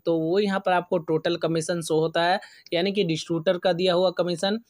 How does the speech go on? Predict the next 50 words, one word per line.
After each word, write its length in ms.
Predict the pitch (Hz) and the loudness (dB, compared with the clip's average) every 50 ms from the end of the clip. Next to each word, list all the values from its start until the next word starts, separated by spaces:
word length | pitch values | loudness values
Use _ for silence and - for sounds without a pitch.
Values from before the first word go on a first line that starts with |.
| _ _ _ _ | _ _ _ _
और 140 | 196 190 196 | 0 0 2
यहाँ 200 | 196 190 196 208 | 2 2 2 2
पर 140 | 196 196 185 | 2 2 2
आपको 260 | 175 170 180 - 185 | 2 2 0 0 0
जो 140 | 175 185 190 | 0 0 -2
शो 240 | 175 - - 170 175 | -2 0 0 2 2
हो 140 | 165 170 180 | 2 2 2
रहा 140 | 175 170 170 | 2 2 2
है 100 | 190 220 | 2 2
वो 180 | 180 160 160 | 2 2 0
कमीशन, 480 | 156 - 151 151 151 147 - 160 156 147 - - - - - _ - | 0 0 -2 -2 -2 -2 -2 -2 -4 -4 -6 -12 -20 -20 -20 _ -4
दोनों 260 | 160 175 190 208 214 | -2 0 0 2 2
मिलाकर 440 | 208 196 190 190 190 190 - 196 190 | 2 2 2 2 2 2 0 0 2
ये 220 | 190 180 175 185 180 | 2 2 2 2 0
कमीशन 380 | - 170 165 165 160 165 170 | 0 -2 -2 -2 -4 -4 -4
आपको 260 | 165 160 156 - 185 | -4 -4 -4 -4 -2
मिलता 360 | 170 160 147 143 139 - 151 151 | -2 -2 -2 -2 -2 -2 0 0
है। 220 | 156 151 147 135 - - - _ - - _ - | 0 0 -2 -2 -6 -10 -20 _ -20 -10 _ 0
तो 60 | 180 | 2
आपको 340 | 175 170 175 175 - - 220 | 4 4 2 2 4 4 4
ये 380 | 208 190 185 196 214 226 220 - - 180 | 4 4 4 4 4 4 2 -2 -6 -6
मैं 240 | 175 170 175 185 180 | -4 -2 -2 -2 0
जो 140 | 180 196 185 | 0 0 0
है 160 | 185 190 190 | 2 0 0
डाउट 300 | 165 160 160 170 185 170 | 2 2 2 2 0 -2
क्लियर 320 | - - 170 170 180 180 175 | -4 -4 -2 0 0 2 2
करने 240 | - 175 170 175 | 0 -2 -2 0
वाला 240 | 175 175 175 175 175 165 | 0 0 0 0 0 0
था। 180 | - 185 202 196 | 0 0 0 0
तो 160 | - 170 156 151 | 0 2 2 4
I 280 | 156 165 175 185 190 | 4 4 4 4 2
hope 240 | 185 190 196 - _ | 2 2 0 -2 _
कि 60 | - 196 | -2 0
आपका 340 | 185 180 180 - - 196 185 | 0 0 0 -2 -2 0 2
ये 160 | 185 185 190 | 2 2 0
डाउट 300 | 170 160 156 160 160 160 | 2 2 0 0 0 -2
क्लियर 320 | - - 151 143 156 165 170 | -6 -4 -2 0 0 2 2
हो 120 | 165 175 | 0 0
गया 180 | 170 170 170 165 | 0 0 0 0
होगा 220 | 165 165 180 196 - - - - - - - _ - | 0 2 0 0 0 -2 -8 -20 -20 -20 -14 _ -2
कि 60 | 196 | 0
यहाँ 180 | 185 185 190 | 0 2 2
पर 120 | 185 196 175 | 2 2 4
आपको 260 | 170 165 170 - 190 | 4 4 2 0 -2
जो 120 | 175 185 | 0 2
ये 120 | 185 185 180 | 2 0 0
कमीशन 460 | 185 160 151 151 156 151 180 175 180 | 0 0 0 0 0 -2 -2 -2 -2
शो 120 | 160 180 175 | 0 2 2
होता 280 | 170 180 170 - 175 | 2 2 2 2 0
है, 180 | 170 180 190 | 2 0 0